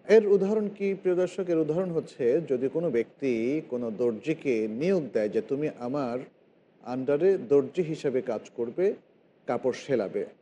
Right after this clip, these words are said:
মানে এরপরে কাজ শুরু হয়ে গেল, কিন্তু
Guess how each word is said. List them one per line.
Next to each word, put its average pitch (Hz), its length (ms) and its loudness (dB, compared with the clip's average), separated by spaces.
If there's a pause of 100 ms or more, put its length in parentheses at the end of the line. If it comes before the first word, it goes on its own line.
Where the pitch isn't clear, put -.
(220)
মানে 170 140 2
এরপরে 180 360 6
কাজ 156 180 2
শুরু 139 220 0
হয়ে 123 160 2
গেল, 160 240 4 (840)
কিন্তু 175 460 6